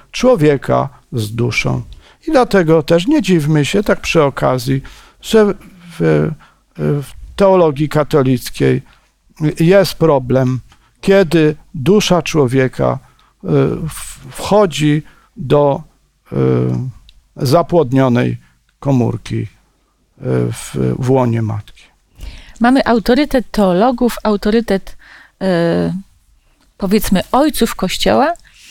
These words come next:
Speaker 2: ale powiem wam szczerze, że ja mam znajomych, e, z Kościoła katolickiego, którzy wierzą w to, że Bóg stworzył świat.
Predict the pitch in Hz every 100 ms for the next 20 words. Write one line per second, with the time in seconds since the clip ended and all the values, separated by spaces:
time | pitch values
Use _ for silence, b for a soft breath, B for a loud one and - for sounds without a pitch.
0 | B B B B 285 392 427 415 392 359
1 | 330 320 - 339 330 294 294 285 285 247
2 | 214 214 202 185 185 180 180 - - 175
3 | 175 175 175 170 170 175 - - - 196
4 | 214 196 180 180 185 175 - 180 180 233
5 | - - 190 220 359 233 160 139 - 143
6 | 147 147 165 - - - - 156 - -
7 | -